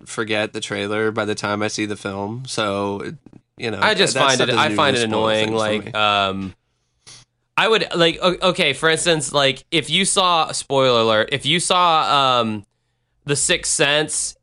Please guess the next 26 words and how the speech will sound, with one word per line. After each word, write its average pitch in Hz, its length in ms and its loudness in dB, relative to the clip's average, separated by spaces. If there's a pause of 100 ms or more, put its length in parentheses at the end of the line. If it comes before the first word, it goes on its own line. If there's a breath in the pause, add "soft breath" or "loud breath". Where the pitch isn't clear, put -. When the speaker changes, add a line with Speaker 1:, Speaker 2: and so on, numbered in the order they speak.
(140)
Speaker 2:
and 135 280 0
someone 143 380 2
told 139 380 0
you 147 160 0
that, 131 260 0
"Hey, 147 200 0
Bruce 135 320 -2
Willis 139 300 2
is 107 120 -6
dead 117 260 0
the 113 80 0
whole 104 220 0
time, 101 540 0 (180)
li-, 113 240 -2
but 117 180 -2
he 113 100 -4
doesn't 110 300 0
know 104 220 2
it," 98 180 -2 (280)
that 233 200 2
would 311 120 2
have 277 120 0
completely 170 500 0
ruined 131 320 2
that 110 140 0
movie. 98 460 -2